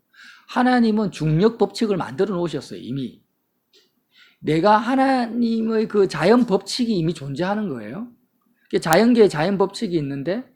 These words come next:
그 자연 법칙을 거스리고 뛰어내려도 죽지 않을 수 있는 유일한 방법은 하나밖에 없습니다.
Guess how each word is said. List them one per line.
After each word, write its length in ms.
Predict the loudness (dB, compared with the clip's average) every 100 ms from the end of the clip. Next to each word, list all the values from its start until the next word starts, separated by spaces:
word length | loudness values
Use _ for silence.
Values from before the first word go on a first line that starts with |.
| _ _ _
그 120 | -2
자연 280 | 4 6 6
법칙을 560 | 4 2 0 2 0
거스리고 1000 | -2 -4 0 0 0 0 4 4 2 -4 -12 _
뛰어내려도 640 | 2 4 6 6 4 2 -2
죽지 600 | -8 -6 -6 -6 -8 _
않을 400 | -4 0 2 2
수 160 | 0 -2
있는 200 | -2 2
유일한 300 | 4 4 2
방법은 400 | -2 -2 -2 -4
하나밖에 480 | -2 -2 -2 -4 -14
없습니다. 340 | -14 -20